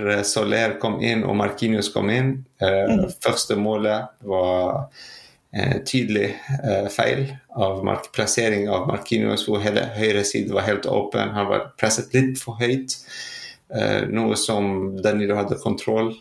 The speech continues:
Speaker 1: over hele kampen. Ehm, jeg likte de bak tre, faktisk.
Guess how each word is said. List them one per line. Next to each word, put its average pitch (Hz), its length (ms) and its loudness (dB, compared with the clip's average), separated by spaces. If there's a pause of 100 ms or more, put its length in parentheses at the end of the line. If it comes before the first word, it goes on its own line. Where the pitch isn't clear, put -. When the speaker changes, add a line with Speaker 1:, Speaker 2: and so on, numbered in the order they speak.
(160)
Speaker 1:
over 104 180 0
hele 101 280 0
kampen. 110 580 -2 (460)
Ehm, - 600 0 (220)
jeg 131 120 0
likte 147 300 0
de 117 80 0
bak 117 300 -2
tre, - 180 0
faktisk. - 600 -2